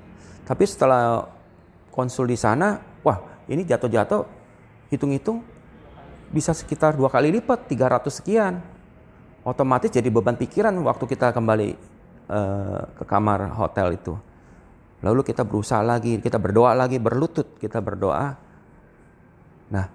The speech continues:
entah gimana ya, Tuhan memang, eh, baik ya dalam hal ini. Kita memang kelihatannya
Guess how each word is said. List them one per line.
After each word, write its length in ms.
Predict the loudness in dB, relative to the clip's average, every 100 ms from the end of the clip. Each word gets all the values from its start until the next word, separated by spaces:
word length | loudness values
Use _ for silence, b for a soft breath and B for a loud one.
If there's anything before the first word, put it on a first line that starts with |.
| -18 -20 -20 -20 -20 -10
entah 240 | -6 -2 0
gimana 400 | 2 0 0 0
ya, 240 | -2 -4 -8 -12 -8
Tuhan 320 | -6 -4 -4
memang, 400 | -4 -4 -6 -10 -16 -20 _ b b b b _ -6
eh, 720 | -4 -4 -4 -6 -8 -12 -18 -20 -20 -20 -20 -2
baik 320 | 2 2 0
ya 160 | -6 -8 -4
dalam 240 | -2 0
hal 160 | 0 0
ini. 320 | -2 -2 -4 -8 -20 -20 -20 _ -20
Kita 240 | -12 -4 -2
memang 260 | 0 -2 0
kelihatannya 840 | 0 0 0 -2 0 0 -4 -12